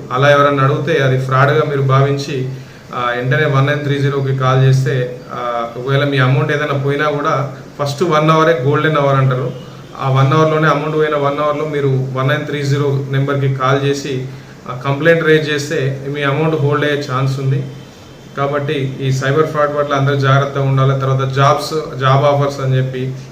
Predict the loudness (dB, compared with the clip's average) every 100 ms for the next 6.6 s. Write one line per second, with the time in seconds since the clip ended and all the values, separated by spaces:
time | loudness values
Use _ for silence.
0 | -8 -2 0 0 -2 -4 -2 0 2 2
1 | 2 0 2 2 2 0 2 2 2 0
2 | 0 -2 -2 -6 -2 0 -2 -2 -2 0
3 | 0 -2 -4 -2 -4 -4 -2 -2 -2 0
4 | 2 4 4 4 4 4 0 -4 -2 -2
5 | -2 -4 -2 -2 -2 -2 -2 -4 -2 -4
6 | -4 -6 -6 -8 -10